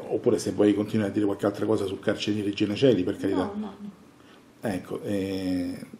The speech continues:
Speaker 1: sei stata poi il due, eh, gennaio a
Speaker 2: A
Speaker 1: Siracusa.
Speaker 2: Siracusa, sì.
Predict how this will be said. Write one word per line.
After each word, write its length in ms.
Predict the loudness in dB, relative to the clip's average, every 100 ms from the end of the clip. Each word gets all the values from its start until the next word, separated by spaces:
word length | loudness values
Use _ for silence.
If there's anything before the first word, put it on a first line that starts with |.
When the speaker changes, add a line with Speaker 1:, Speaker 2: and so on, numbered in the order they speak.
| -18
Speaker 1:
sei 260 | -4 4 4
stata 360 | 6 4 4
poi 320 | 4 6 6 4
il 140 | 2
due, 560 | 4 6 6 4 0 -10
eh, 340 | -6 -2 -2 -2
gennaio 760 | -2 2 4 6 6 4 0 -4
a 60 | -10
Speaker 2:
A 60 |
Speaker 1:
Siracusa. 600 | -4 2 2 2 -2 -2
Speaker 2:
Siracusa, 260 | -6 -8 -12 -18
sì. 260 | -16 -14